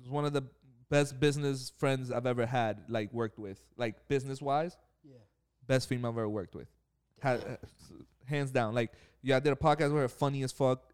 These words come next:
Speaker 1: Everything was right, bro. And I always shout her out because she really, like, in a, in professional environment, put me on.
Speaker 2: She put you on.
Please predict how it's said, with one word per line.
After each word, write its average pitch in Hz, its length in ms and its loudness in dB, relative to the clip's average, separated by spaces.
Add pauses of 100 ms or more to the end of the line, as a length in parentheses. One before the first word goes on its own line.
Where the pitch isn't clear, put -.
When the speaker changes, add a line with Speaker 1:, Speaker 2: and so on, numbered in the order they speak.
(160)
Speaker 1:
Everything 123 340 -4
was 110 100 -6
right, 101 180 -8 (180)
bro. 104 180 -12 (160)
And 127 140 -4
I 131 40 2
always 139 280 2
shout 131 180 0
her 127 80 -2
out 120 160 0
because 117 380 -6
she 123 140 -6
really, 120 340 -4 (120)
like, 127 200 -2
in 135 140 -6
a, 127 200 -4
in 101 140 -12 (220)
professional 147 480 -2
environment, 131 560 2 (520)
put 175 160 4
me 143 160 -4
on. 107 200 -8 (560)
Speaker 2:
She 175 100 -20
put 160 180 -6
you 156 200 -6
on. 135 160 -10